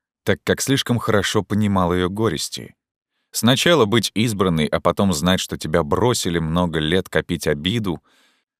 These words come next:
Никто после такого не остается прежним, не помогает своим удачливым соперницам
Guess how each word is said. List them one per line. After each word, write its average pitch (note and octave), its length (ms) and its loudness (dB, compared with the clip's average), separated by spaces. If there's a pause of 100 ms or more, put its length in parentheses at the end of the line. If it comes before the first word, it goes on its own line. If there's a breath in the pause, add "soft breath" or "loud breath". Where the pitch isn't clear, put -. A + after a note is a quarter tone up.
(120)
Никто G2 400 0
после C#3+ 260 -2
такого F#2+ 360 0
не D#2 140 -2
остается E2 600 0
прежним, D2 520 -4 (360)
не G#2 120 2
помогает F#2 600 2
своим D#2 420 0 (160)
удачливым E2+ 640 0
соперницам D#2+ 760 -2